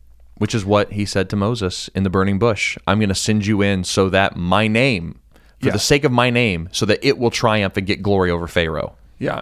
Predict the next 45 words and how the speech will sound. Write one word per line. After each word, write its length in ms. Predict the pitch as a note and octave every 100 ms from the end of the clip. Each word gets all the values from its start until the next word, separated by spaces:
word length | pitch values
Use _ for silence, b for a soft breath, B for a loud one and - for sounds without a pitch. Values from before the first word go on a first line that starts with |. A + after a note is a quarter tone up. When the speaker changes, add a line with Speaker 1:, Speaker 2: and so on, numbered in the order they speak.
| -
Speaker 2:
and 200 | E3 E3
that 200 | E3 F3+
might 180 | D#3+ D#3+
not 240 | D#3+ D#3 C#3+
do 140 | D#3
a 60 | C3+
whole 180 | E3
bunch 280 | D3+ C#3+ C#3
of 60 | C#3
work 220 | C3+ C#3
for 140 | -
you 120 | B2+ B2
to 80 |
make 200 | B2+ B2
it, 100 | B2 -
you 120 | C#3
feel 220 | C3 D#3 C#3
better 220 | C3+ A#2+
about 160 | G#2+
the 80 | -
conquest 420 | - D3+ C#3 A#2 -
narratives. 300 | A2 B2 -
It 80 | D#3+
doesn't 240 | F#3+ F#3+
have 240 | A3+ G3+ -
to. 100 | G#2
Speaker 1:
It's 100 | -
Speaker 2:
I'm 20 |
Speaker 1:
not 60 | D3+
what 40 |
Speaker 2:
just, 60 | G#2+
Speaker 1:
we're 60 |
trying 160 | G2+ E2+
Speaker 2:
like, 80 | D#2+
Speaker 1:
to 60 |
do 60 | D#2+
here. 100 | E2
Speaker 2:
we're 60 | D#3
not, 220 | - C#3
but 100 | D3+
Speaker 1:
Yeah. 40 | G3
Speaker 2:
w-, 120 | -
the 80 | D#3
point 380 | - A3+ G3+ C3
is, 480 | A#2 B2+ D3+ -